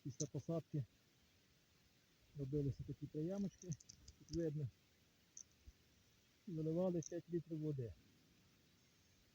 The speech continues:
Використовували кубовик на прицепі, додавали до води сто грам імідоклоприда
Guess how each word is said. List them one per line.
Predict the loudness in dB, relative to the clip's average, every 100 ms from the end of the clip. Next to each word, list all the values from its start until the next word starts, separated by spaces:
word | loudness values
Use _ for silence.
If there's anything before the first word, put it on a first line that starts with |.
| -20 -14
Використовували | -4 0 0 2 4 6 4 2 -2 -4
кубовик | 0 2 2 0
на | -4
прицепі, | -2 -2 2 2 2 -2 -4 -12 -20 -20 -20 -20 -20 -20 -20 -20 -20 -20 -20 -20 -20 -20 -20 -20 -20 -20 -12 -2
додавали | 2 4 6 4 4
до | 2 0 -4 -2
води | 0 2 2 0 -10 -12 -14 -20 -20 -20 -20 -20 -20
сто | -6 2
грам | 4 4 2 0 -12 -20 -14 -14 -14 -20 -10
імідоклоприда | -2 0 2 0 0 0 2 2 2